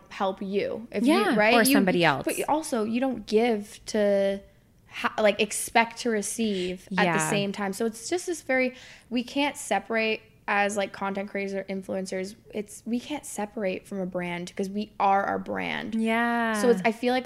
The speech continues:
Speaker 1: also that's where this competitive, uh, competitiveness comes in, is that we sit there and go, like, "Okay, well, if, if,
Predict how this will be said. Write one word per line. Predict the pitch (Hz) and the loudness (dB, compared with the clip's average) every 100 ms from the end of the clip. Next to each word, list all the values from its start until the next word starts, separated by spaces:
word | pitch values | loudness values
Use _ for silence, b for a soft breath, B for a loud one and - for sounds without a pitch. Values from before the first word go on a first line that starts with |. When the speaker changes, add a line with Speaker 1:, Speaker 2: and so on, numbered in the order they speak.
| - | 0
Speaker 1:
also | 202 202 - 214 | 0 0 0 -2
that's | 196 185 180 - - | 0 0 -2 -2 -4
where | 196 | -4
this | 190 | -4
competitive, | - 185 - 190 214 240 247 | -8 -8 -6 -4 -2 -2 -2
uh, | 208 202 - - | -2 -2 -6 -8
competitiveness | 196 190 190 220 240 233 | -6 -4 -4 -2 -4 -4
comes | - 233 233 | -4 -2 -2
in, | 247 254 | -2 -2
is | 196 190 | -4 -2
that | 180 180 - B B B | -2 -2 -6 B B B
we | 220 | -4
sit | 202 220 214 | -2 -2 -2
there | 196 | -2
and | |
go, | 190 190 | 0 2
like, | 185 - B B B _ _ _ - | 0 -4 B B B _ _ _ -2
"Okay, | 214 202 190 | 0 0 -2
well, | 190 190 | 0 0
if, | 196 196 | 0 -4
if, | 190 | -4